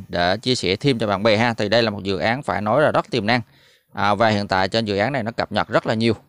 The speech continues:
À, và đặc biệt là ở đây nó có cái phần thẻ để nâng cấp,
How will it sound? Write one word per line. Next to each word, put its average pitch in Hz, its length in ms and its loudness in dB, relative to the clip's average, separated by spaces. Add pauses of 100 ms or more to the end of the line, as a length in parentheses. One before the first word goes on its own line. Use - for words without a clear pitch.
(300)
À, 98 220 0
và 104 140 0
đặc 95 160 -6
biệt 107 300 0
là 95 120 -8
ở 101 40 -4
đây 120 140 0
nó 117 100 -4
có 127 160 -2
cái 147 120 -6
phần 110 200 -8
thẻ 104 320 -2 (160)
để 95 140 -4
nâng 117 160 -4
cấp, 139 180 0